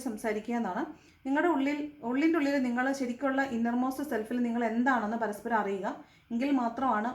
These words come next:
ഒരു സാഹചര്യം വരുമ്പോൾ പരസ്പരം ഒറ്റപ്പെടുത്താതിരിക്കുകയുള്ളൂ എന്നാണ്. ഇത് ക്ലാരിറ്റി ഇല്ലാത്തത് കൊണ്ടാണ് കൂടുതലും ഒരാൾ ചതിച്ചു എന്നറിയുമ്പോൾ ഇനി അയാൾ ചതിച്ചോ എന്ന് നമ്മൾ സംശയിക്കുന്നത്. അപ്പോൾ അവൻ ചതിക്കില്ല, എന്ത് വന്നാലും അവൻ ചതിക്കില്ല, അല്ലെങ്കിൽ അവൾ ചതിക്കില്ല എന്നൊരു ഇന്നർമോസ്റ്റ് സെൽഫിനോട്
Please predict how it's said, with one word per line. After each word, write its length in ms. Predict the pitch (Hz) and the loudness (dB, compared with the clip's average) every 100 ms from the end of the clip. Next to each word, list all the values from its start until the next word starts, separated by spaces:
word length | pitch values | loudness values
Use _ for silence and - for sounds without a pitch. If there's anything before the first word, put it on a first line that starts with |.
| 220 | -4
ഒരു 80 | 240 | -4
സാഹചര്യം 380 | 220 214 226 240 | -2 -2 -2 -2
വരുമ്പോൾ 200 | 202 214 214 | -4 -4 -4
പരസ്പരം 360 | - - 220 311 - 214 | -6 -4 -2 -2 -4 -10
ഒറ്റപ്പെടുത്താതിരിക്കുകയുള്ളൂ 1000 | - 233 240 226 240 220 202 - 202 196 | -8 -6 -4 -2 0 0 -2 -2 -2 -2
എന്നാണ്. 200 | 175 - - - _ | -4 -8 -14 -20 _
ഇത് 60 | - 294 | -8 2
ക്ലാരിറ്റി 400 | 269 247 277 302 320 | 6 6 4 0 2
ഇല്ലാത്തത് 300 | 262 247 269 | 2 0 0
കൊണ്ടാണ് 280 | 269 247 233 233 | 0 0 0 0
കൂടുതലും 400 | 220 220 214 277 - - _ | 0 0 -2 -4 -10 -20 _
ഒരാൾ 180 | 233 254 254 262 | -2 0 0 -4
ചതിച്ചു 300 | 220 226 277 | -6 -4 0
എന്നറിയുമ്പോൾ 420 | 247 233 214 214 226 | 2 2 0 0 -2
ഇനി 80 | 233 233 | 0 2
അയാൾ 120 | 226 233 | 0 0
ചതിച്ചോ 360 | 226 208 - 254 254 | -2 -4 -2 -2 0
എന്ന് 120 | 214 226 | -2 0
നമ്മൾ 140 | 208 226 226 | 0 -2 -2
സംശയിക്കുന്നത്. 500 | 214 226 214 202 185 | -2 -2 -2 -4 -4
അപ്പോൾ 120 | 277 - - - 226 | -6 -8 -16 -8 -2
അവൻ 80 | 247 247 | 2 4
ചതിക്കില്ല, 340 | 226 226 240 220 | 2 0 -2 0
എന്ത് 100 | 240 | 0
വന്നാലും 280 | 254 240 247 | 2 2 2
അവൻ 80 | 247 240 | 0 0
ചതിക്കില്ല, 400 | 226 226 240 220 220 | -2 -2 -4 2 2
അല്ലെങ്കിൽ 240 | 208 220 226 | 2 0 0
അവൾ 80 | 226 240 | 0 0
ചതിക്കില്ല 380 | 214 214 240 240 | -2 -2 0 2
എന്നൊരു 220 | 247 220 339 - - 233 | 4 2 0 -6 -10 -2
ഇന്നർമോസ്റ്റ് 500 | 226 247 262 269 294 302 | 0 2 2 0 0 0
സെൽഫിനോട് 480 | 214 214 233 220 | 0 0 0 0